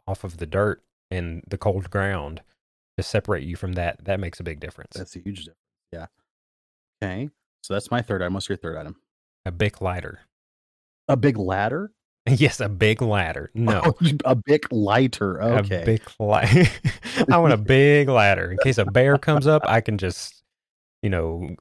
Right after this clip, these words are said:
Speaker 1: go up. The, I guess they can climb trees.
Speaker 2: Oh, you can climb
Speaker 1: So
Speaker 2: trees too.
Speaker 1: I
Speaker 2: You
Speaker 1: can
Speaker 2: should know that
Speaker 1: smack
Speaker 2: one.
Speaker 1: him with the ladder.
Speaker 2: You can smack him with a ladder, yeah.
Speaker 1: If I see a bear trapped in a tree, I'll put up the ladder. He can climb down. I can save a bear.
Speaker 2: <laughs>
Speaker 1: Then he'll be my friend, and we'll hunt food together.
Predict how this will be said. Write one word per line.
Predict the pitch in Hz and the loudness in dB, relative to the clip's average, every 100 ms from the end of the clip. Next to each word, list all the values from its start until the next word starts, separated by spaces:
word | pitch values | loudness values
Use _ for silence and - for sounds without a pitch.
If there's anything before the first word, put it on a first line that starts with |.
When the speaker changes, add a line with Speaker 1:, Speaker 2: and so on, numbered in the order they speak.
| 113 | -2
Speaker 1:
go | 107 120 | 2 4
up. | 123 - | 4 2
The, | 107 - | -2 -2
I | |
guess | 92 - - | -8 -10 -10
they | |
can | - 80 | -8 -8
climb | - - 78 82 | -8 -8 -8 -8
trees. | - 82 98 | -10 -6 -2
Speaker 2:
Oh, | |
you | 113 | 0
can | 135 | 0
climb | - 107 117 | 2 0 0
Speaker 1:
So | |
Speaker 2:
trees | 117 113 - | -2 -4 -4
too. | 135 101 | -4 -2
Speaker 1:
I | 95 | 0
Speaker 2:
You | |
Speaker 1:
can | 107 | -2
Speaker 2:
should | 95 | -2
know | 107 | -2
that | 127 | 0
Speaker 1:
smack | 113 101 | 0 0
Speaker 2:
one. | 117 | 0
Speaker 1:
him | 104 | 0
with | 104 | -2
the | - | -2
ladder. | 92 82 78 101 - - _ _ _ _ 104 | -4 -6 -6 -4 -6 -10 _ _ _ _ -10
Speaker 2:
You | 101 110 | -6 -2
can | 107 | -2
smack | - - 117 - | -2 -2 -2 0
him | 107 | -4
with | 98 | -4
a | |
ladder, | 92 82 82 82 | -4 -4 -6 -4
yeah. | 98 | -2
Speaker 1:
If | 95 | 2
I | 113 | 2
see | - 143 131 | 0 -2 0
a | |
bear | 120 117 | 0 0
trapped | - 127 127 - | 0 2 2 0
in | 92 | -6
a | 82 | -6
tree, | 98 82 | -6 -4
I'll | 80 | -4
put | - - | -4 -4
up | - | -2
the | |
ladder. | 101 98 92 | -2 0 -2
He | 98 | -4
can | - 90 | -6 -8
climb | 95 87 | -8 -8
down. | 80 78 - - _ _ _ _ - | -8 -10 -12 -16 _ _ _ _ -10
I | |
can | 98 | -6
save | 92 - 104 | -6 -2 -2
a | 90 | -2
bear. | 82 78 | -2 -2
Speaker 2:
<laughs> | |
Speaker 1:
Then | 90 123 | 0 2
he'll | 147 | 4
be | 127 | 2
my | 107 85 | 0 -4
friend, | - 165 147 127 120 - | 0 2 4 4 2 0
and | 107 98 | -2 -2
we'll | 92 | -2
hunt | - 110 - | -2 -4 -2
food | 107 87 | -4 -4
together. | 82 76 67 | -4 -6 -8